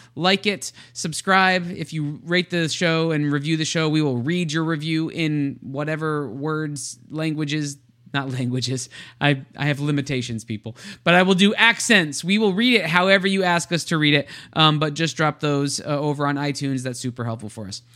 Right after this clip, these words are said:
I think that's everything. We'll tell everybody where they can,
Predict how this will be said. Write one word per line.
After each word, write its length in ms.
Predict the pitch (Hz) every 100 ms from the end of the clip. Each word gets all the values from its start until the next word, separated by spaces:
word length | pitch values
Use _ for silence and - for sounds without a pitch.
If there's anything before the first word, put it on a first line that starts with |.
| -
I 80 | 175
think 300 | - 311 294
that's 240 | 277 226
everything. 560 | 226 214 220 214 208 208 - - -
We'll 420 | 160 226 240 233
tell 440 | - - 220 247
everybody 580 | 226 220 226 190 196 196
where 360 | 165 180 180 175
they 360 | 147 175 170
can, 800 | 165 - 180 160 156 147 143 139